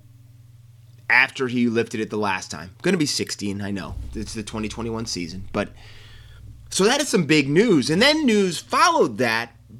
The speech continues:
by the Rabbitohs giving permission for Benji to do something he hasn't done since twenty thirteen, and that's to play in the N R L All-Stars game.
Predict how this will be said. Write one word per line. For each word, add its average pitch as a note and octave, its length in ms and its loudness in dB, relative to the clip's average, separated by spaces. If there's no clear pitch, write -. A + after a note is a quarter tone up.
by D#3+ 500 4
the D3+ 160 0
Rabbitohs E3+ 760 4
giving E3+ 260 2
permission D3 800 0
for F3+ 180 2
Benji G3+ 460 2
to C#3+ 100 4
do D3+ 140 0
something E3 340 -2
he E3+ 140 4
hasn't D#3 340 0
done D#3+ 260 2
since C3+ 220 -4
twenty E3 300 -2
thirteen, D3+ 640 0
and C#3 80 2
that's G3 200 -2
to D#3+ 200 -10
play C3+ 520 0
in C#3+ 120 -2
the B2 260 0
N B2 140 0
R B2+ 140 2
L C#3 120 2
All-Stars E3 540 0
game. F2 260 -6